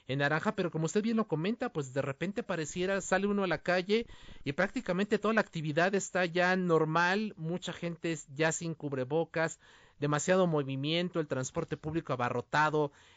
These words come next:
en fin, este, pues pareciera, en fin, que aunque el semáforo permanece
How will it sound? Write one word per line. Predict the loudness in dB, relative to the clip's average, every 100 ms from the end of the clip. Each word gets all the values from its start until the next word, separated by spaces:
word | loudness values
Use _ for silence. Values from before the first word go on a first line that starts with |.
| -10
en | -6 -2
fin, | 0 0 0
este, | -2 -2 -4 -2 0 2 0 -2 -4
pues | -8 -8
pareciera, | -4 -2 -2 -4 -2 2 2 0
en | -2 -6
fin, | -4 -4
que | -2
aunque | -2 -2 0 0 -2 -8 -12
el | -4 -2
semáforo | 0 0 2 2 2
permanece | 2 0 0 0 -2 0 0 0